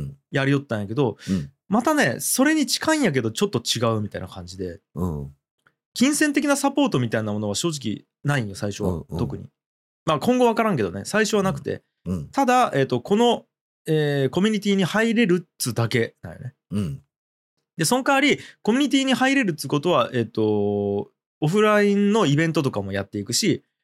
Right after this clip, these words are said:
Speaker 2: まあ、勉強会とかもやるやろうし。
Speaker 1: うん。
Speaker 2: うん。で、えー、もちろんその、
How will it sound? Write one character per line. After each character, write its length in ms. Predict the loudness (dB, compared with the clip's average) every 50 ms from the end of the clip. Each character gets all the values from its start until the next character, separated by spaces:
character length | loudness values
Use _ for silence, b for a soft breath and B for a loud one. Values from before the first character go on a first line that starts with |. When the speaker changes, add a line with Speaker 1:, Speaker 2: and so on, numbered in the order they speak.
| _
Speaker 2:
ま 80 | -2 0
あ、 40 | 2
勉 200 | 4 2 2 4
強 140 | 2 0 2
会 200 | 2 0 0 0
と 80 | -2
か 60 | -4
も 140 | -4 -4 -2
や 120 | -2 -2 0
る 80 | -2
や 60 | -2
ろ 80 | -4 -6
う 40 | -8
し。 240 | -8 -8 -8 -12 _ _ -12 -8
Speaker 1:
う 100 | -6 -6
ん。 240 | -6 -6 -8 -12 -16 _ _ _ _ _ _ _ _ _ _ _ _ -4
Speaker 2:
う 100 | -2 -2
ん。 200 | -2 -2 -6 -10 _ _ _ _ _ -2
で、 320 | 0 2 2 2 0 -2 -2
え 840 | -2 0 2 2 2 2 2 2 2 2 0 0 0 0 -2 -4 -8 _ _ _ _ _ _ -2
ー、 40 | -2
も 80 | -2
ち 100 | 0 0
ろ 100 | 0 0
ん 60 | 0 0
そ 120 | 0 0
の、 260 | 0 0 -2 -2 -4